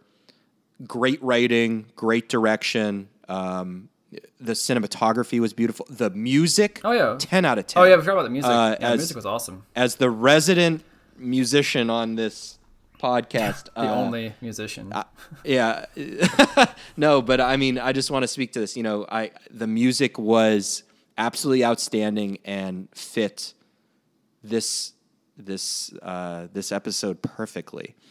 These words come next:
Speaker 2: Yeah, the
Speaker 1: Um,
Speaker 2: ending theme was
Speaker 1: but,
Speaker 2: great.
Speaker 1: but
Speaker 2: The
Speaker 1: for
Speaker 2: ending, that's, like, epic,
Speaker 1: Yes. Yeah,
Speaker 2: like,
Speaker 1: yeah. It
Speaker 2: hero
Speaker 1: was,
Speaker 2: song.
Speaker 1: it all, it all worked really, really well, and it wasn't
Speaker 2: And it was also the
Speaker 1: distracting when it needed to
Speaker 2: No.
Speaker 1: be, or when it didn't need to be. But anyway,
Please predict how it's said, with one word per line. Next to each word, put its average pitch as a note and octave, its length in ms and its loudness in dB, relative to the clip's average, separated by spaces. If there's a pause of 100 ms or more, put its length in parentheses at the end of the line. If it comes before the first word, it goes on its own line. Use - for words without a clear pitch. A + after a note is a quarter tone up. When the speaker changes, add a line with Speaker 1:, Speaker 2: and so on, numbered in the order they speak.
(420)
Speaker 2:
Yeah, B2+ 340 0
the A2+ 40 0
Speaker 1:
Um, G#2+ 80 -6
Speaker 2:
ending G3 300 -2
theme D3+ 200 -2
was C3 160 -2
Speaker 1:
but, - 80 -16
Speaker 2:
great. A#2 360 -2
Speaker 1:
but D#3+ 140 4
Speaker 2:
The B2 40 -4 (100)
Speaker 1:
for C#3+ 80 4
Speaker 2:
ending, C3+ 460 0
that's, B2 420 -6
like, C3+ 240 -4
epic, C#3+ 120 2
Speaker 1:
Yes. B2 400 4 (100)
Yeah, B2+ 140 -2
Speaker 2:
like, G2+ 100 0
Speaker 1:
yeah. F#2+ 60 -4
It F2+ 60 -12
Speaker 2:
hero D#3 260 2
Speaker 1:
was, D#3 120 -2
Speaker 2:
song. E3 340 0
Speaker 1:
it C#3 60 6
all, D#3+ 360 6 (680)
it C3 140 2
all C#3 220 6
worked C3+ 280 2
really, A#2 320 4
really G2+ 300 2
well, F2 320 -4
and A2+ 160 -2
it A#2+ 100 2
wasn't D3 400 4
Speaker 2:
And D#3+ 100 -2
it F3+ 40 2
was D3+ 120 4
also F#3+ 240 4
the C3 40 6
Speaker 1:
distracting D3+ 480 4
when B2 160 2
it A#2+ 160 0 (200)
needed B2+ 480 0
to G#2+ 80 -2
Speaker 2:
No. G2+ 80 -2
Speaker 1:
be, D3 300 0 (720)
or C#3 180 4
when C3 160 4
it A2+ 80 0
didn't C3+ 240 2
need C3+ 220 0
to C3 60 -4
be. B2+ 200 0
But G#2+ 280 -8 (260)
anyway, E3+ 420 6